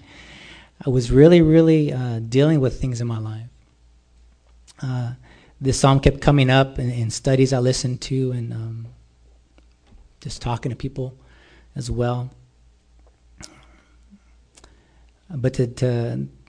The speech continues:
that God was dealing with me, most of all.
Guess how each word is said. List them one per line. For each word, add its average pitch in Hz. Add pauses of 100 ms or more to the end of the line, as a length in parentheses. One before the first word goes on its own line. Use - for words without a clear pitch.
(1200)
that 127
God 139
was 143
dealing 127
with 110
me, 117 (720)
most 120
of 117
all. 113